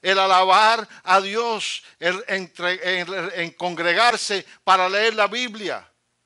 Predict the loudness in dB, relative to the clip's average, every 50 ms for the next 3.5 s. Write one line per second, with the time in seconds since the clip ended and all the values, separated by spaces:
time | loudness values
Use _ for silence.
0 | _ _ _ _ _ _ _ _ _ _ _ _ _ _ _ _ -6 -6 -4 -4
1 | -4 -2 0 0 2 2 0 0 0 0 0 0 -2 -2 -2 -4 -2 -2 -2 -2
2 | -2 -4 -4 -2 0 0 0 0 -4 -6 -6 -4 -2 0 2 2 2 2 0 -2
3 | 0 4 4 4 2 0 -8 -14 -14 -16